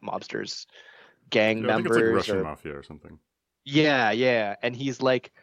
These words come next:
Speaker 1: using their arms to, like, impale other <laughs> people and, like, beating them to death with their own arms. That, um, was, like, completely unexpected, um, and I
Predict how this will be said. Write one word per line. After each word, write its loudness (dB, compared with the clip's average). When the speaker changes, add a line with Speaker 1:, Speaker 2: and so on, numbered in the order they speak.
Speaker 1:
using -2
their 2
arms -2
to, -6
like, 0
impale 0
other 2
<laughs> -18
people 2
and, 0
like, -4
beating -8
them -4
to -6
death -2
with -10
their -2
own -4
arms. -4
That, 2
um, 0
was, -4
like, -2
completely -4
unexpected, -6
um, -2
and -4
I 0